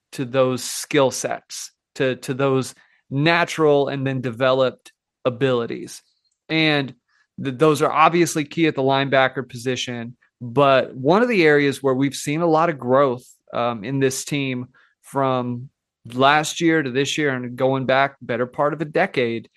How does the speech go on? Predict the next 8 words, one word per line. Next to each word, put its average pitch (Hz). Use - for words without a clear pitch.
is 139
in 156
the 147
secondary. 113
What 127
we 131
saw, 135
again, 147